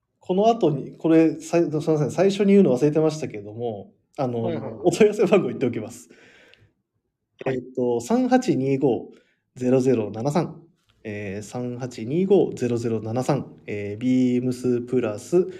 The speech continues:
Speaker 1: ナイロンリップストップミリタリーアスレチックショーツです。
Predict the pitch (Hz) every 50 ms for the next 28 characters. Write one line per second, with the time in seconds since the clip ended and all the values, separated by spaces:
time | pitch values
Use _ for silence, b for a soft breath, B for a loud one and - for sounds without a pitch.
0 | B B B - 117 170 208 220 214 202 202 196 190 190 196 196 - - 190 185
1 | - - 185 180 - 185 175 170 170 160 175 170 170 160 160 156 160 123 131 -
2 | 151 139 135 - - - - - - 123 - 131 110 113 - - - - - -
3 | - - - - - _